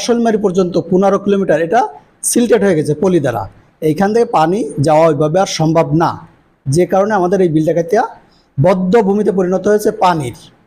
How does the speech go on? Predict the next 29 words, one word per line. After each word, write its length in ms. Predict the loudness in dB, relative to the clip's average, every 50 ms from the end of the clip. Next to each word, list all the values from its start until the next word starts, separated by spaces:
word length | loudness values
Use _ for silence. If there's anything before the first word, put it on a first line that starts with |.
| _ _ _ -6
মানুষের 440 | -2 0 0 0 0 0 0 0 0 0 -2 -4 -4 -4
এখনও 280 | -2 -2 -2 0 0 -2 -2 -2
শুকনার 340 | -4 -2 -2 0 -2 -2 0
সময়ও 300 | 0 2 2 4 4 2 2
হাঁটু 160 | 2 0 -2 -2 -2
পানি 160 | -2 -2 -2 -2 -2
থাকে, 200 | -2 0 0 -2 -2 -4 -12 -16 _ _ -14 -8 -4
সবার 280 | -4 -2 0 0 0 -2 -4 -14 -20 _ _ -4 -2
পানিতে 280 | 0 0 0 0 0 -2 -4 -10 -12 _
প্লাবিত 300 | -2 0 0 0 0 -2 0
হয়ে 100 | 0 0 0
গেছে, 140 | 0 -2 -2 -2
সবার 200 | -2 -2 -2 0 0
বাড়ি 160 | -2 -2 -2 -2 -2
ঘর 100 | -2 0 0
দুয়ারে 180 | 0 -2 -2 -2 -4
পানি 120 | -4 -4 -4
উঠে 120 | -2 -2 -4
গেছে। 180 | -4 -4 -8 -10 -12 -14 _ _ -20 -20 -12 -4
কিন্তু 180 | -2 -2 2 2 4 4
এর 60 | 2 2
একটা 140 | 0 -4 -6 -4
সহজ 220 | -2 0 0 0 -2 -2 -2
সমাধান 280 | 0 0 2 0 0 -2 -2
আছে, 140 | -2 -2 -4 -4 -4 -12 _ _ _ _ -10 -6
সেটা 240 | -4 -2 0 2 2 2 0 -2 -8 -18 -20 _ _ _ -10 -8 -4
ষোল-, 540 | 0 2 2 4 4 2 2 0 0 -2 -4 -8 -16 _ _ _ _ _ _ _ _ _ _ _ _ _ _
ষোলোর 440 | -10 -4 0 2 4 4 6 4 4 4 2
গেট। 180 | 2 2 0